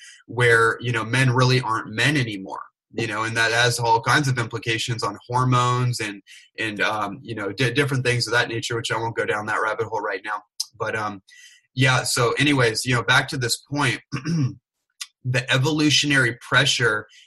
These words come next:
is ultimately about taking responsibility,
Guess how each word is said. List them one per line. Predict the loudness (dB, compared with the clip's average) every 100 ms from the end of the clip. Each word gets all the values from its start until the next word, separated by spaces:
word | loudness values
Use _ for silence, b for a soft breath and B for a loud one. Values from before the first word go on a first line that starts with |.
| -2
is | 2 4
ultimately | 2 2 -2 -2 0 0
about | 2 2 0
taking | -2 -2 0
responsibility, | 0 0 0 0 -2 -4 -2 -2 -6 -10